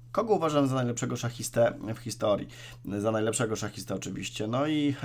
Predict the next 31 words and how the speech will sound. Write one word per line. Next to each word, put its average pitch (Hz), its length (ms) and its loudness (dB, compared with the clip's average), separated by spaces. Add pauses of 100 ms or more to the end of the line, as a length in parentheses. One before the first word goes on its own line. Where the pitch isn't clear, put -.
(140)
często 135 400 0
mówię, 120 280 0
że 104 160 -2
Robert 104 320 -2
Fischer 107 320 -4
jednak 107 320 -2
tym 110 120 -6
szachistą 101 480 -6 (380)
był, 147 360 6
a - 60 4
jest 208 140 4
wiele, 190 280 8
wiele 202 220 8
czynników, 156 440 4
które 143 200 2
można 135 200 6
by 127 360 0
na 131 60 2
przykład 123 240 -4
porównywać 123 500 4
do 110 100 0
Kasparowa 123 480 4
czy 117 180 -2
Carlsena. 113 680 6 (240)
Dobrze, 175 540 10
ale 151 240 10
to 139 120 -2
zostawmy 156 360 2
ten 123 160 0
temat. 165 380 4
E, 151 40 4